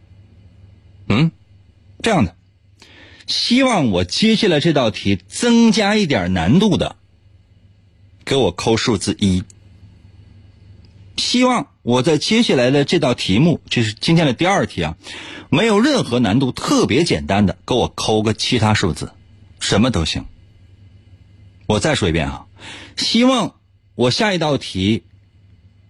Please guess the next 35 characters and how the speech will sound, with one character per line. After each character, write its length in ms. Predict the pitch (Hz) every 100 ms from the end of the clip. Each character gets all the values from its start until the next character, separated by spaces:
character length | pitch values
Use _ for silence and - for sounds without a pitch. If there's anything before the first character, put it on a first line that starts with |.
| _ _
保 200 | 123 98
持 220 | - 165
特 420 | 175 190 262 220
别 180 | 107 147
简 360 | 175 107 80 76
单 180 | 139
的 80 | 190
难 240 | 117 85 107
易 60 |
度 180 | 110 98
的， 140 | - - -
扣 220 | - 107
个 100 | 117
一。 200 | 101 95 92 - - _ - - - - - -
希 180 | - 247
望 160 | 240
下 180 | 190 214
一 60 | 208
道 160 | 185
题 200 | 135 139 - -
稍 400 | - - 240 240
稍 260 | 233 220 214
增 300 | - 220 208
加 160 | 190 190
一 60 |
点 180 | 160 104
难 180 | 85 143
度 140 | 160
的， 80 | 107
请 180 | - 101
扣 140 | 120
其 220 | 117 -
他 120 | 147 131
数 180 | 107
字。 200 | 80 80